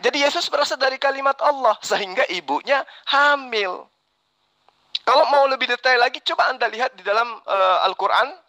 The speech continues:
ya. Yang mana, misalnya di dalam surah An-Nisa ayat seratus tujuh puluh satu, di situ ada kalimat kali-, kata kalimatuhu. Artinya secara harfiah adalah kalimatnya. Nah,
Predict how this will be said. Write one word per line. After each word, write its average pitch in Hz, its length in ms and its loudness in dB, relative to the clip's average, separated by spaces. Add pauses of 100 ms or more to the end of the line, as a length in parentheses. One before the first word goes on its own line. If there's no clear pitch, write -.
(180)
ya. - 160 -16 (1400)
Yang 190 240 4
mana, 226 400 4 (640)
misalnya 214 400 -2
di 180 80 -16
dalam 185 160 2
surah - 240 0
An-Nisa 180 400 -2
ayat 180 240 0
seratus 175 320 -4
tujuh 190 160 -10
puluh - 80 -2
satu, 175 240 -2
di - 80 -6
situ 214 240 -8
ada 185 320 2 (160)
kalimat 175 400 0 (160)
kali-, 233 320 -2
kata 196 480 0
kalimatuhu. 175 720 -4 (1900)
Artinya 226 400 2
secara 208 400 0
harfiah 226 400 -2
adalah 233 240 0
kalimatnya. 269 720 -2 (2000)
Nah, 117 260 2